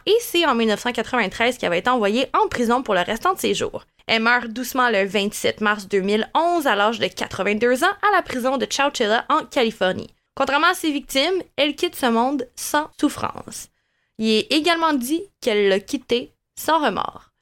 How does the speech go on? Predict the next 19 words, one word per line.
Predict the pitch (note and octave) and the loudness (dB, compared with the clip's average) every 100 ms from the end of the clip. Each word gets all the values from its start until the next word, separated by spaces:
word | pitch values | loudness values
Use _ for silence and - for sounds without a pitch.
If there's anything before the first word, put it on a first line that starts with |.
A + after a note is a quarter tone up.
| _ _ _ - | _ _ _ 0
Un | |
lien | E4+ F#4 - | 2 2 0
assez | E4 - | -2 0
intéressant | E4 C#4 A3+ B3+ | 0 0 0 2
à | B3 | 0
faire | - A#3+ | 2 -2
entre | A3 G3+ | -2 -4
le | |
premier | F3+ - C4 C#4+ - - | -4 -2 0 -2 -4 -2
Capricorne | D#4+ D4 A#3 B3 | -2 0 -2 -2
tueur | A#3 A#3 A3+ A#3 | 0 0 0 0
qu'on | G#3+ | -4
a | F3+ | -2
présenté | - G4+ F#4+ F#4+ | 0 0 2 0
sur | F4+ | 0
ce | D4 | -2
podcast | C4+ A3 - G3+ C#4 - _ | 0 -2 0 -2 -2 -12 _
et | G#4+ B4 G4 | 2 4 4
Dorothy. | C#4 A#3+ G#3 - - | 2 2 -2 -6 -18